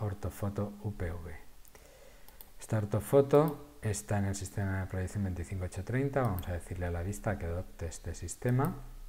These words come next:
Y aquí la tenemos. Ahora vamos a ver de manera muy sencilla cómo se puede crear una capa nueva y cómo podemos empezar a, a editarla. Para ello vamos a ir al menú Vista, Nueva capa,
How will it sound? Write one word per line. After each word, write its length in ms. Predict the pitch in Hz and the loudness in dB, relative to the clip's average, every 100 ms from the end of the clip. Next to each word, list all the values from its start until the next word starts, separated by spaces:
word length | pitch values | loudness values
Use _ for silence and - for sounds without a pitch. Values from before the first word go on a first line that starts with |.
| - - - - - - - - - | -12 -12 -12 -12 -12 -12 -12 -10 -6
Y 80 | 113 | -4
aquí 180 | 101 98 | -4 -4
la 140 | 85 | -6
tenemos. 440 | - - - - - - - - | -8 -14 -16 -18 -16 -14 -14 -4
Ahora 140 | 120 120 | 2 6
vamos 240 | 123 123 | 6 6
a 60 | 120 | 6
ver 100 | 120 | 6
de 80 | 104 | 4
manera 340 | 98 101 104 | 2 2 2
muy 160 | 107 104 | 0 2
sencilla 580 | 117 101 - 123 131 | 0 2 6 8 8
cómo 200 | 123 101 | 6 2
se 100 | 101 | 0
puede 220 | 101 101 101 | 0 0 2
crear 180 | 101 | 2
una 260 | 101 101 101 | 2 2 0
capa 280 | 104 101 104 | 0 0 2
nueva 440 | 120 127 127 131 | 4 6 6 4
y 40 | 123 | 2
cómo 260 | 123 98 101 | 0 0 0
podemos 340 | 92 92 - | -2 -2 -4
empezar 480 | 92 90 - 90 92 | -6 -6 -4 -4 -2
a, 260 | 90 87 - - - - | -4 -6 -12 -18 -20 -6
a 100 | 117 | -2
editarla. 560 | 98 87 90 80 - - - - - - - - - - - | 0 -2 -4 -8 -10 -14 -16 -20 -20 -20 -18 -18 -18 -20 -10
Para 220 | - 98 113 | -2 2 4
ello 160 | 120 | 4
vamos 260 | 117 110 104 | 4 2 0
a 60 | |
ir 100 | 104 | 0
al 220 | 95 95 95 | 2 2 0
menú 260 | 98 104 | 2 2
Vista, 500 | 110 151 - 160 156 | 4 2 4 4 4
Nueva 440 | 151 104 92 95 101 | 4 2 2 0 2
capa, 560 | 139 143 151 160 165 | 2 6 6 6 2